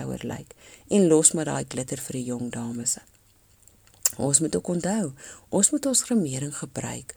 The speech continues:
om ons mooi eienskappe te komplementeer. Kung Fu Panda se inner peace. Jy hoef nie soos enigiemand anders daar buite te lyk of te wees nie. Vergeet van perfek wees.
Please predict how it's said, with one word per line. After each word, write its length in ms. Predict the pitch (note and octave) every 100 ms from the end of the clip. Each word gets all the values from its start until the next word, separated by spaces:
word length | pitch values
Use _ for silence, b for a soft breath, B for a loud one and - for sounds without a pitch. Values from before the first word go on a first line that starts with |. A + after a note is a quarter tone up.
| B B B
om 160 | C#3
ons 240 | C#3 B2+ B2+
mooi 400 | A#2+ C3+ F#3 - -
eienskappe 680 | C#3+ C#3+ D3 - C#3+ - -
te 100 | C#3
komplementeer. 960 | - C3+ C3+ C3+ B2+ B2+ - C#3 - - b b b b b _
Kung 240 | D#3 E3
Fu 140 | - D#3+ -
Panda 440 | D#3+ F3 F#3 C#3+ C3+
se 200 | - -
inner 460 | - B2+ B2+ C3 C3 _
peace. 500 | E3+ G3 C3 - - b b b b b
Jy 160 | E3+ G#3+ A#3
hoef 160 | A3
nie 100 | G3+
soos 220 | F3+ D3 -
enigiemand 540 | C#3+ C#3 C#3 C3+ -
anders 320 | C3 B2+ C3+
daar 100 | -
buite 320 | - - - -
te 140 | -
lyk 320 | - - - -
of 160 | D#3 -
te 140 | D#3+
wees 320 | C3+ B2 -
nie. 180 | - - - b b b b b
Vergeet 480 | - - - C3 C3+
van 160 | C#3+ C3+
perfek 560 | - - - C#3 -
wees. 320 | - - -